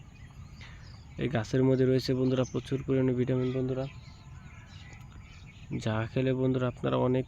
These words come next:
উপকার পাবেন। এই অত্যন্ত উপকারী গাছগুলো কিন্তু আমরাই কিন্তু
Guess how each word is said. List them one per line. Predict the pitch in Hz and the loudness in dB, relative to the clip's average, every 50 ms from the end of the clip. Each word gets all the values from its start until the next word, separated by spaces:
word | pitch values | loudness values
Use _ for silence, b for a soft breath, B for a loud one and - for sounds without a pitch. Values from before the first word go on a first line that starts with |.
| - 135 | 0 -2
উপকার | 127 135 139 139 131 131 - | -2 0 0 0 -2 0 0
পাবেন। | 123 120 127 131 147 160 - - - - - - - - - - - - - - - - - - - - - - - - - - - - - - - - - - - - - - - - - - 139 | 0 0 0 -2 -2 -4 -8 -12 -18 -18 -20 -18 -18 -16 -16 -16 -16 -16 -18 -16 -18 -18 -18 -18 -18 -18 -18 -18 -18 -16 -16 -16 -16 -16 -16 -16 -16 -18 -18 -16 -16 -16 -16 -16 -16 -16 -6 0 2
এই | 135 135 127 | 4 4 4
অত্যন্ত | 123 - - - 135 131 127 131 135 127 | 4 0 0 2 4 4 4 4 2 2
উপকারী | 135 135 131 131 127 127 123 123 | 2 4 4 4 4 6 6 6
গাছগুলো | 120 120 123 123 135 127 127 127 | 4 4 2 0 0 0 2 2
কিন্তু | 131 127 127 123 123 120 | 2 2 4 4 4 4
আমরাই | 120 120 123 123 127 127 131 | 4 4 4 2 2 2 0
কিন্তু | 131 131 | -2 -2